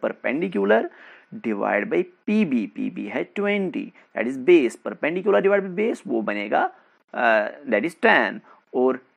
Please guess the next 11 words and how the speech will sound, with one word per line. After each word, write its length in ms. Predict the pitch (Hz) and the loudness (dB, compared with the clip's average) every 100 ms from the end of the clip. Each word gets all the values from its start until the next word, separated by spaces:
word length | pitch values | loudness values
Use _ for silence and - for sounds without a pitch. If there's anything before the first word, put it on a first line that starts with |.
| - | -10
यहाँ 320 | 110 107 131 - | -8 -4 -4 0
पे 80 | 196 | 0
जो 120 | 196 | 0
एंगल 280 | 185 175 170 | 0 0 2
है 80 | 165 | 2
कंप्लीट 360 | 147 131 131 | 0 0 0
एंगल 160 | 123 156 | 0 -2
वो 160 | 143 | -2
है 200 | - 160 | -4 -6
सिक्सटी 420 | - - 190 - 127 | -10 -10 -10 -6 -6
डिग्री। 320 | 98 101 | -4 -8